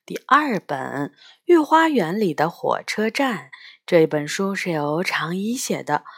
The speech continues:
中国大百科全书出版社出版。今天我们来说第九章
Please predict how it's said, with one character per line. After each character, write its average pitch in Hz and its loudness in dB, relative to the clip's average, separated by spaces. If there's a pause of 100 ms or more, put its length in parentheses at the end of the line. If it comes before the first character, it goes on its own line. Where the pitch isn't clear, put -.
(280)
中 330 4
国 226 4
大 247 0
百 143 -4
科 190 -6
全 160 -8
书 247 -2
出 285 -6
版 139 -4
社 220 0
出 - -8
版。 - -6 (1400)
今 302 0
天 311 4
我 175 4
们 135 -6
来 135 -4
说 180 0
第 254 0
九 139 -2
章 208 0